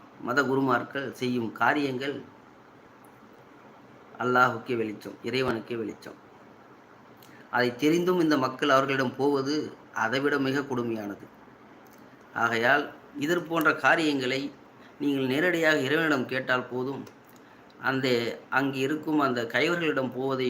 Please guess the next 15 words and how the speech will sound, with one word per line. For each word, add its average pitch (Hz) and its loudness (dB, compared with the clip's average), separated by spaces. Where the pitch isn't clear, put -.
தவிர்த்து 143 -6
கொள்ளுங்கள், 123 -4
உங்களை, 123 -2
உங்களை 127 -2
காத்து 131 0
கொள்ளுங்கள். 113 -4
இந்த 117 -8
உலகத்தில் 143 -2
எதிரிகளை 147 0
விட 135 0
இவர்கள்தான் 135 -2
கொடுமையானவர்கள், 127 -2
நயவஞ்சகர்கள், 120 -2
மிக 113 -4
கேவலமானவர்கள். 127 0